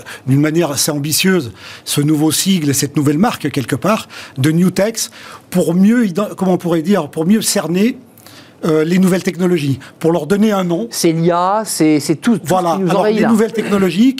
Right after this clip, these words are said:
Speaker 1: euh, les nouvelles technologies, pardon, on pourrait imaginer que, euh, fait partie de toutes, euh, les briques technologiques. Donc, c'est l'intelligence artificielle, c'est la robotique, le digital, le cloud, le blockchain,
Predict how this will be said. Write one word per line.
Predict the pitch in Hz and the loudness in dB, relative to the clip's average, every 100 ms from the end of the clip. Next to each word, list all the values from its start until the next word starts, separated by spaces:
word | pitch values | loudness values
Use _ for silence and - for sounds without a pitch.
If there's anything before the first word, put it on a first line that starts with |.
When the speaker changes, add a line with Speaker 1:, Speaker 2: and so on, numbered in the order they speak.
| - - - - - | -8 -20 -20 -20 -4
Speaker 1:
euh, | 175 165 160 156 160 160 175 | 0 2 0 0 0 0 -2
les | 170 175 | 0 2
nouvelles | 196 220 | 2 2
technologies, | 208 170 175 175 254 | -2 0 0 2 2
pardon, | 196 151 208 240 - - | 0 -4 -4 -6 -12 -10
on | - 170 | -2 -2
pourrait | 180 196 | 0 0
imaginer | 190 175 170 185 220 226 | 0 0 0 2 2 0
que, | 175 | -2
euh, | 165 - 160 160 | -2 -4 -6 -4
fait | - 180 | -2 -2
partie | 175 - 208 202 | -4 0 0 2
de | 156 | 0
toutes, | - 233 226 | 2 2 2
euh, | 180 170 165 | 0 2 0
les | 160 170 170 | 0 0 0
briques | 151 226 226 170 | 2 0 0 -4
technologiques. | 202 175 190 165 170 - - - - 127 | -2 0 0 0 -4 -10 -14 -18 -10 -2
Donc, | 156 160 | 0 0
c'est | - 175 | 0 0
l'intelligence | 170 165 160 - 147 156 - | 0 -2 -2 -2 0 0 -2
artificielle, | 147 147 135 139 170 185 214 - - - | -6 -4 -2 0 0 0 -2 -6 -14 -6
c'est | - 160 | -2 0
la | 156 | 0
robotique, | 139 139 147 160 196 185 | 0 -2 -2 0 0 2
le | 147 | 0
digital, | 139 139 139 170 185 226 - - | 0 0 0 0 0 -2 -8 -8
le | 139 156 | -2 0
cloud, | 156 160 175 185 147 | 2 2 2 0 -2
le | |
blockchain, | 139 156 151 185 180 190 | 0 0 0 0 0 0